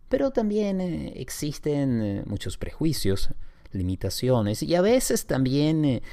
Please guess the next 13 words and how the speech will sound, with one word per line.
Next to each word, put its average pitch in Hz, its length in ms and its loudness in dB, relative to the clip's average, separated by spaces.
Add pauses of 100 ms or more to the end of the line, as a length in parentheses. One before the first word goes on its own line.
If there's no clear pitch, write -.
(220)
ideas 247 320 0
cerradas, 123 720 2
eh, 123 100 2
de 104 220 0
lo 101 160 -2
que 113 320 0
es, - 180 -4
eh, 123 40 0 (220)
una 123 320 -2
completa 127 600 -2
y 101 100 -4
sana 139 400 -6
sexualidad. 82 800 -4